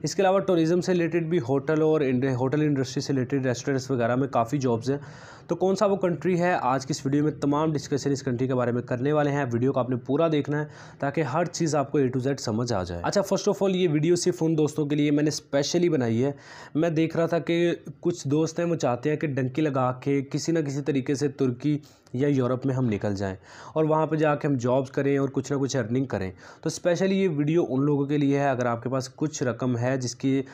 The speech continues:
ज़रिए आप डंकी लगाने का सोच रहे हैं, तो अगर आप इस मुल्क में ट्रैवल कर लेते हैं तो आपको ईजीली हर चीज़ आपका सेटलमेंट हो जाएगी। मैं बात कर रहा हूँ Trinidad and Tobago की। ये कैरेबियन स्टेट है, कैरेबियन कंट्री है।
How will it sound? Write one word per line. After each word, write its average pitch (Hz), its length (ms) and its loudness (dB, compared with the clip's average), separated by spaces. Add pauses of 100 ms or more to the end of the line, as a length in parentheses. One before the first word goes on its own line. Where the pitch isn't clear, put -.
(220)
ज़रिए 135 300 2
आप 143 140 0
डंकी 123 300 -2
लगाने 151 300 2
का 151 100 0
सोच 131 280 -2
रहे 139 120 0
हैं, 143 80 -2
तो 143 140 0
अगर 139 160 0
आप 135 180 0
इस 175 180 0
मुल्क 170 220 0
में 165 120 0
ट्रैवल 143 280 0
कर 143 120 -2
लेते 131 240 0
हैं 139 140 -2 (280)
तो 139 60 2
आपको 135 240 -4
ईजीली 147 340 2
हर 120 200 0
चीज़ 117 260 -4
आपका 120 240 -2
सेटलमेंट 120 460 -2
हो 101 140 -2
जाएगी। 92 300 -4
मैं 170 220 0
बात 180 180 4
कर 175 140 0
रहा 175 80 2
हूँ 180 240 2
Trinidad 160 500 2
and 147 260 0
Tobago 127 380 0
की। 170 200 0
ये 160 140 4 (120)
कैरेबियन 143 380 0
स्टेट 127 360 -2
है, 151 140 0
कैरेबियन 143 460 0
कंट्री 139 420 0
है। 160 220 2